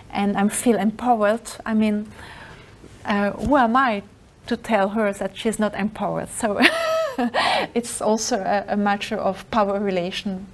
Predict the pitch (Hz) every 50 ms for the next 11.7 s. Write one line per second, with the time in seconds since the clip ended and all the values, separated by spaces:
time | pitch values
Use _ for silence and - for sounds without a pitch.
0 | - - - 202 208 214 - - 202 185 175 190 185 - - 190 185 170 - 180
1 | 196 180 180 175 170 - - - - - 175 170 - - - 185 - - - 190
2 | 180 175 170 165 170 170 - - - - - - - - - - - - - -
3 | - - - - - - - - - - - - - 214 208 208 208 208 208 208
4 | - - 233 - - - - 240 240 240 226 233 - - 262 233 233 233 233 226
5 | 196 - 240 214 214 214 214 214 214 - 226 202 196 190 190 190 190 214 220 220
6 | 214 202 202 208 - - - - - 233 196 208 196 196 196 190 - - - -
7 | 254 254 240 226 202 202 214 220 214 - - - 247 - 196 196 185 185 185 185
8 | 190 190 196 202 - 190 - - - 202 190 190 196 185 180 185 - 185 185 175
9 | 175 - - 190 185 - - - 185 180 185 185 196 190 196 190 - 202 180 -
10 | - 190 - - - 214 202 196 196 156 185 170 - - 220 196 190 190 190 -
11 | 190 190 - - - 226 202 208 202 202 196 - -